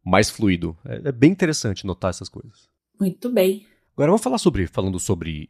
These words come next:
Speaker 1: I A, sobre o chat G P T, é uma dica pra vocês que tá sendo implementada ainda, e é pra vocês quem? Quem tem o plano pago por enquanto, então tanto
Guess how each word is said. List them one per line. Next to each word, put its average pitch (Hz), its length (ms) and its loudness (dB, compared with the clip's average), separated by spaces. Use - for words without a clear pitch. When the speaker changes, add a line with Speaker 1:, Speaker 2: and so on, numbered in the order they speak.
Speaker 1:
I 82 140 -2
A, 110 260 4
sobre 104 240 -4
o 104 40 -2
chat - 260 0
G 117 60 0
P 107 140 -2
T, - 100 0
é 135 40 2
uma 185 140 0
dica 113 680 -2
pra 98 100 0
vocês 90 460 -2
que - 100 -8
tá 139 280 2
sendo 131 440 0
implementada 92 960 0
ainda, 92 580 0
e 98 60 2
é 95 40 6
pra 107 120 -4
vocês 104 400 -2
quem? 90 280 2
Quem 160 220 -6
tem 113 260 -2
o 110 60 -4
plano 101 220 -2
pago 95 520 -4
por 90 140 -6
enquanto, 107 800 0
então 101 500 -6
tanto 120 340 -4